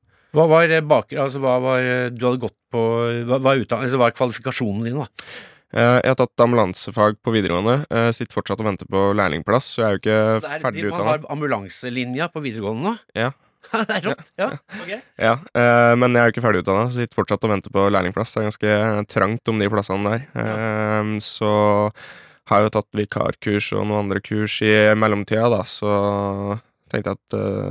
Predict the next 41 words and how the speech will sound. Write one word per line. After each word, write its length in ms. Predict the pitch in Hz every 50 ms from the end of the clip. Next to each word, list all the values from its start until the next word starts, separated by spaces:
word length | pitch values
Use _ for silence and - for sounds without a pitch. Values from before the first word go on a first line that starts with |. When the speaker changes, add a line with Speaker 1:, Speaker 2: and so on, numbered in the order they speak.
| 101 101
Speaker 2:
det 120 | 101 104 101
her 220 | 92 98 104 101
er 140 | 90 92 90 80
jo 60 | 87
også 240 | 85 - - 76 69
en 80 | 76 87
veldig 220 | 90 92 90 87
fin 320 | - - 92 92 98 98 98
erfaring 540 | 98 101 101 - 98 95 95 104 110 120 127
og 220 | 120 113 110 110 113
mulighet, 320 | 110 101 101 98 - _ _ -
eh, 180 | 101 98 101 95
for 200 | - 110 98 104
å 60 | 104
lære 240 | 98 95 92 90 95 101
mye 140 | 90 87
nytt. 100 | 95 -
Speaker 1:
Ja, 80 | - 175
du 80 | 196 220
burde 300 | 143 185 160 - 151 165
vel 80 | 208 196
få 220 | - - 165 139 143 151 156 160 165 160
på 80 | - 170
en 80 | 170 151
måte 180 | - - 156
læ-, 300 | 160 151 139 123 120 127 131
lærebrev 840 | 143 139 131 117 104 101 110 110 113 110 113 123 127 135 143 151 151
etter 240 | 143 - _ - 139
dette 220 | 127 - - 117
her, 100 | 123 110
tenker 300 | 107 131 120 117 180 220
jeg. 80 | 262 254 _ _ _ _ _ _ -
Speaker 2:
Ja, 120 | - - 147
det 80 | 156 156
er, 220 | 147 147 143 143
jeg 140 | 135 135 135
har 80 | 135 135
lært, 200 | 131 131 - _ -
eh, 140 | 160 151 147
veldig 160 | 139 120 120 131
mye 280 | 127 107 101 98 101